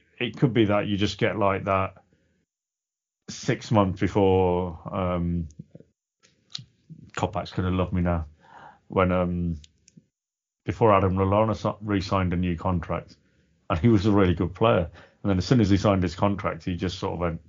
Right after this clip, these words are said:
"Ugh." But it could be you just get a good year out of, out of Oxlade. He, he contributes, you know, overall to help, you know,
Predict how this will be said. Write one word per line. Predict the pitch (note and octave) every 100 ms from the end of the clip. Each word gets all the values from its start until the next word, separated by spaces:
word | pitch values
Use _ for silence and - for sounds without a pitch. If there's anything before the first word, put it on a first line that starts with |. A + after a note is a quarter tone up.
| _ - C#3+
"Ugh." | G#2 E2 - _ _ _ _ _ _ _ _ _ _ _ _ _ _
But | A#2 G#2+ - - _ _ _ _ -
it | B2+
could | C3+
be | A2+ G2
you | F#2
just | G2
get | - F#2+
a |
good | F2 C3+ -
year | G#2 F#2
out | F2+
of, | E2+ - - _
out | A2+ A2 - F#2+
of | F2
Oxlade. | F2+ F2+ G2+ F#2
He, | F#2 G2 F#2+ F#2+
he | - F#2+
contributes, | - A#2 G#2 F#2 F#2+ F2+ - - _ _ _ _ _ _ _
you | -
know, | F#2 F#2 G2
overall | A#2 G#2 G2 G2 F#2 F2
to | - G2 F#2 F2+ F2 E2+ _ _ _ _ _ _
help, | - G#2 -
you | A2+
know, | F#2